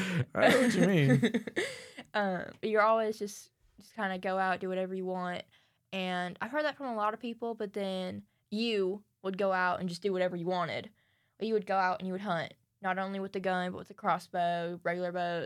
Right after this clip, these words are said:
Speaker 2: Like, you would just go out and you would just hunt. First guy in, what, Colorado to get the Colorado trifecta?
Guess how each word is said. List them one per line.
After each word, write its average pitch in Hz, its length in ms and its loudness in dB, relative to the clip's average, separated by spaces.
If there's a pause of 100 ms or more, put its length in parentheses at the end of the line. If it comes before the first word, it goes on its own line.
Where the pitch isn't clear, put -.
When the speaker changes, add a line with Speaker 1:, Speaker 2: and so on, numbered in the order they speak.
Speaker 2:
Like, 185 180 -8
you 196 140 -8
would 185 140 -4
just - 180 -16
go 175 140 -2
out 175 320 -2 (420)
and 190 100 -4
you 185 60 -2
would 180 100 -6
just 185 160 -16
hunt. 180 300 -4 (600)
First 208 220 -2
guy 190 280 0
in, 180 320 -4
what, 185 180 -4
Colorado 185 400 -2
to 190 80 -4
get 185 140 -12
the 185 280 -4
Colorado 196 320 -4
trifecta? 226 600 -6